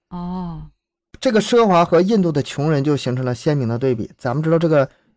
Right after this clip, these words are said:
Speaker 2: 呃，世界上最大的贫民窟就是在印度。
Speaker 1: 嗯。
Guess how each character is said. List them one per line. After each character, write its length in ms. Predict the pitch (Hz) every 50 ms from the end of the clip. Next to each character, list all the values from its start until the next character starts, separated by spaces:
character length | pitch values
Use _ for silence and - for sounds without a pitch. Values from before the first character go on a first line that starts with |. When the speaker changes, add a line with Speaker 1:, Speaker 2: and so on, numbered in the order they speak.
| _ _ _
Speaker 2:
呃， 240 | 143 135 131 131 127
世 200 | - - - 240
界 120 | 220 214
上 160 | 202 190 185
最 180 | 190 - 240 208
大 140 | 190 170 156
的 80 | 143 135
贫 180 | - - 139 139
民 120 | 143 147
窟 180 | 143 - 147 135
就 120 | - 156
是 120 | 139 127 117
在 180 | - 123 113
印 240 | 110 113 123 117 107
度。 200 | 110 104 98 - _ _ _ _ _ _ _ _
Speaker 1:
嗯。 300 | 214 202 190 180 165 -